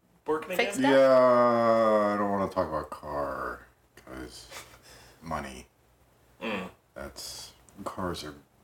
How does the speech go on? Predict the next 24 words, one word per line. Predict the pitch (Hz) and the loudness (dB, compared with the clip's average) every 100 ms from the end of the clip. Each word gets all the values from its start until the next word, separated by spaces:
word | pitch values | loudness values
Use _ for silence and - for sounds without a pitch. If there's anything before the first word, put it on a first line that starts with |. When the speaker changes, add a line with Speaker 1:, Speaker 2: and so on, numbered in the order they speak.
| 87 | -12
Speaker 3:
ludicrously | 92 82 78 76 - 65 | -8 -8 -10 -14 -12 -14
expensive | - - 71 - - | -14 -16 -18 -14 -10
items. | - - - - - _ - | -10 -10 -16 -18 -20 _ -10
Speaker 1:
Yeah. | 101 - | -8 -8
Speaker 3:
So | 95 - - 64 69 | -10 -14 -14 -14 -12
I | - | -12
have | 71 - - | -12 -18 -10
now | - 73 73 - _ _ - - - - | -6 -6 -6 -12 _ _ -16 -16 -14 -12
officially | - 156 151 123 | -2 -2 0 -4
sunk, | - 120 107 - _ _ _ _ _ _ _ _ _ - | 0 0 0 -8 _ _ _ _ _ _ _ _ _ -2
I | 90 | -2
mean, | 90 87 | -2 -6
we | 87 | -10
just, | 87 104 - | -8 -8 -8
just | - 104 | -8 -6
last | - 87 87 101 | 0 -2 -2 -2
week, | 117 82 - _ _ _ _ 90 | -2 -2 -8 _ _ _ _ -8
getting | 85 76 | -6 -6
the | 73 | -6
repairs | 76 - 78 73 | -10 -8 -8 -6
done | 71 69 67 65 _ | -6 -6 -8 -20 _
was | 85 73 | -14 -8
actually | 69 69 - 67 64 - _ _ _ _ _ _ _ _ _ _ | -6 -6 -10 -12 -12 -18 _ _ _ _ _ _ _ _ _ _
more, | 71 73 78 78 78 78 71 - | -14 -10 -8 -6 -4 -4 -6 -10